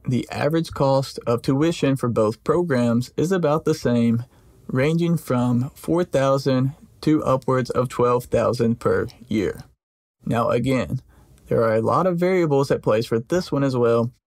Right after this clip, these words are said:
and it really depends on your state and the school that you want to attend. The cost of tuition can be much more expensive if you were to attend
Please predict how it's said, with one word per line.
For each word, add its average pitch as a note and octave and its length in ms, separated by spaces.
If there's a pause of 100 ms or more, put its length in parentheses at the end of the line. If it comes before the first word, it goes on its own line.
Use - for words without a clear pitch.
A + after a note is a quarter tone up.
(140)
and A#2+ 140
it A2 100
really D#3+ 280
depends D#3+ 320
on D3 80
your D3 100
state A#2+ 400
and D3 140
the D3+ 60
school C3 240
that B2+ 120
you A2+ 100
want A2 200
to - 80
attend. - 480 (1040)
The A#2+ 160
cost D#3 320
of D#3+ 100
tuition D3 480
can C#3 200
be B2+ 140
much B2+ 340
more B2+ 160
expensive C3+ 840 (400)
if D3+ 140
you D3 120
were C3 160
to B2 220
attend A2+ 360